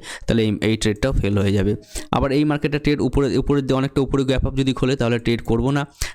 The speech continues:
আহ, ট্রেড করবো কখন? যখন মার্কেটটা এর কাছাকাছি আসবে, এই এরিয়ার কাছাকাছি আসবে যখন একটা, তখন ট্রেড করবো। পঞ্চাশ থেকে ষাট পয়েন্টের আমরা স্টপ লস নেবো এবং মার্কেটকে উপরের দিকে যাওয়ার জন্য ট্রেড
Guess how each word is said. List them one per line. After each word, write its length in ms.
আহ, 180
ট্রেড 200
করবো 280
কখন? 160
যখন 220
মার্কেটটা 360
এর 220
কাছাকাছি 460
আসবে, 220
এই 140
এরিয়ার 220
কাছাকাছি 440
আসবে 260
যখন 240
একটা, 200
তখন 220
ট্রেড 220
করবো। 220
পঞ্চাশ 260
থেকে 140
ষাট 260
পয়েন্টের 240
আমরা 140
স্টপ 320
লস 160
নেবো 120
এবং 120
মার্কেটকে 360
উপরের 220
দিকে 160
যাওয়ার 200
জন্য 200
ট্রেড 180